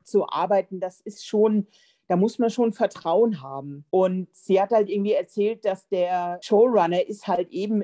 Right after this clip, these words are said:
ein Riesenfan. Also so, so ein Mega-Fan, der alles durchdrungen hat, so ähnlich wie wir es ja schon mal besprochen haben, war das Gleiche ungefähr bei Peter Jackson. Also mit sehr viel Liebe, sehr viel Herz und sehr viel Wert auf Details und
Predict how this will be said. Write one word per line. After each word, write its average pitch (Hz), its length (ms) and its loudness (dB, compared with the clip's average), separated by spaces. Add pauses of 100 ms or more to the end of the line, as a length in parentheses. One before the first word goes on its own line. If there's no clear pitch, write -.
ein 196 100 0
Riesenfan. 175 840 0
Also 190 260 6
so, 208 300 0
so 202 140 -2
ein 196 260 -12
Mega-Fan, 180 1300 -6
der 175 500 0
alles 196 580 -2
durchdrungen 196 880 0
hat, 139 180 -6
so 170 180 -2
ähnlich 175 460 -2
wie 165 180 -4
wir 165 100 4
es 165 120 -4
ja 151 140 2
schon 170 180 -4
mal 156 120 0
besprochen 170 460 -2
haben, 160 220 -2
war 156 160 -2 (140)
das 165 220 -12
Gleiche 175 360 0
ungefähr 185 480 -4
bei 156 440 -6
Peter 160 300 -6
Jackson. - 380 -12
Also 175 240 2
mit 208 140 2
sehr 214 180 2
viel 214 220 -2
Liebe, 208 340 0
sehr 185 220 0
viel 208 200 0
Herz 185 380 0
und 170 180 -4
sehr 170 200 2
viel 165 200 2
Wert 165 200 4
auf 160 260 -2 (140)
Details 165 640 -2
und 156 220 -14